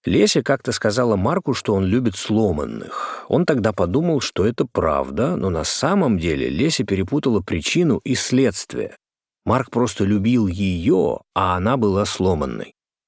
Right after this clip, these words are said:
Лесе вообще нравилось делать такие проницательные замечания. Как-то раз они всю ночь целовались и обнимались на трибуне дворовой спортплощадки,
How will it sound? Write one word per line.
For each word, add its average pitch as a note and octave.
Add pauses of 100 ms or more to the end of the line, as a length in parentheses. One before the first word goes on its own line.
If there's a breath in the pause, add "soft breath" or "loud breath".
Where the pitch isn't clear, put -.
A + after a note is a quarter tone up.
(140)
Лесе D3
вообще B2+
нравилось A2+
делать F#2+
такие D2
проницательные D2
замечания. D2
Как-то F#2+
раз B2+
они G#2
всю F2+
ночь B2+
целовались G#2
и -
обнимались G2
на E2+
трибуне A2
дворовой F#2
спортплощадки, -